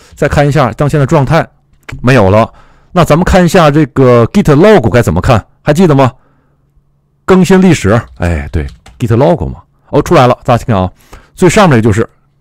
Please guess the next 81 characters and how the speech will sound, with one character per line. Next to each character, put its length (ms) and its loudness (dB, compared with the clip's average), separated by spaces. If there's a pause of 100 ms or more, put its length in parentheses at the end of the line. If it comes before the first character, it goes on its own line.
(120)
刚 160 0
刚 60 -2
咱 120 0
们 60 0
追 120 0
加 160 2
的。 100 -2 (800)
比 80 -2
如 80 2
说 220 2
有 160 0
朋 140 -2
友 40 0
说 140 0
我 80 -2
看 80 -4
起 60 0
来 40 0
不 120 -4
方 180 0
便， 180 -2
当 120 -2
然 100 -2
我 60 0
也 40 0
看 120 -4
起 20 -2
来 60 -2
不 100 -4
方 160 -4
便 100 -6
啊。 120 -14 (280)
我 120 0
一 40 2
般 80 2
怎 140 -2
么 60 -6
看 100 -2
起 40 -2
来 40 -2
方 160 -4
便？ 160 -4
一 100 -2
般 120 2
我 80 -2
更 120 0
喜 100 -2
欢 60 0
用 160 -2
one 180 -2
line 180 -2
啊， 180 -14 (380)
一 100 -2
行 160 -2
显 180 -6
示， 160 -8 (280)
哎， 80 -2
非 100 -2
常 100 0
棒， 140 0
非 100 -4
常 120 -2
棒 180 0
啊。 100 -2 (440)
这 80 -4
刚 120 0
才 60 0
咱 100 0
们 80 0
追 80 0
加 140 2
的 100 0
一 60 0
行， 240 -2 (800)
然 120 0
后 40 2
呢 80 0
叫 160 0
做 200 -2
add 280 -4 (240)
status 500 -6